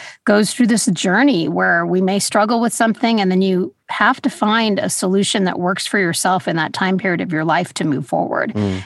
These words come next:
Speaker 1: And I think so many of us just really got this all at the same time
Speaker 2: Mm-hmm.
Speaker 1: with what's been going on in our community and in our world,
Speaker 2: Yeah.
Speaker 1: you know?
Speaker 2: Yeah, yeah.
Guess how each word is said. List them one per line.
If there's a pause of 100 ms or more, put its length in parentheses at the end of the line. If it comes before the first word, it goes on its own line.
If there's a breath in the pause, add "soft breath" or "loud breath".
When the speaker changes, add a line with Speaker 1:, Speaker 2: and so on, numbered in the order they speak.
Speaker 1:
And
I
think
so
many
of
us
just
really
got
this (120)
all
at
the
same
time
Speaker 2:
Mm-hmm.
Speaker 1:
with
what's
been
going
on
in
our (180)
community
and
in
our
world,
Speaker 2:
Yeah.
Speaker 1:
you
know?
Speaker 2:
Yeah,
yeah.